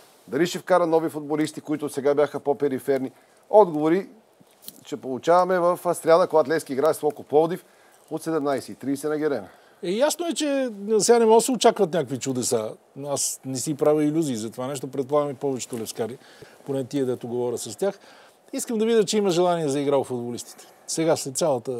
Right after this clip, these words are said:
Speaker 2: а, тази история. Те няма да са физически. Ти кажеш физическа, каква физическа подготовка? Те изляз-, са излезли от карантина
Speaker 1: Ами, някак си
Speaker 2: повечето.
Speaker 1: трябва да,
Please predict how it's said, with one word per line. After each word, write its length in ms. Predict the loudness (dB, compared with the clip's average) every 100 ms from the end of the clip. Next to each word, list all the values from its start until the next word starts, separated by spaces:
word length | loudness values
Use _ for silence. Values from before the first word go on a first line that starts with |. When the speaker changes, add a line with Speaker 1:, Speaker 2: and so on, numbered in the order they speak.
| -10 -16 -14
Speaker 2:
а, 160 | -12 -6
тази 280 | -2 -2
история. 400 | -4 -6 -6 -6 -12 -20 -20 -6
Те 100 | 2
няма 220 | 4 6 6
да 80 |
са 120 | 6 2
физически. 540 | 0 0 -2 -4 -6
Ти 120 | -6
кажеш 260 | 2 2 4
физическа, 320 | -2 -2 -6 -10
каква 260 | -4 0 0
физическа 360 | 0 -6 -8
подготовка? 560 | -4 -2 -2 -2 -6 -4
Те 260 | 0 0 0 -10 -14 -10
изляз-, 420 | -6 2 2 2 -2
са 140 | -2
излезли 300 | 2 2 2
от 80 | -2
карантина 300 | 0 4 4 4
Speaker 1:
Ами, 20 | 4
някак 220 | 4 4 -2
си 60 |
Speaker 2:
повечето. 160 | -4 4
Speaker 1:
трябва 260 | 8 8
да, 160 | 8 8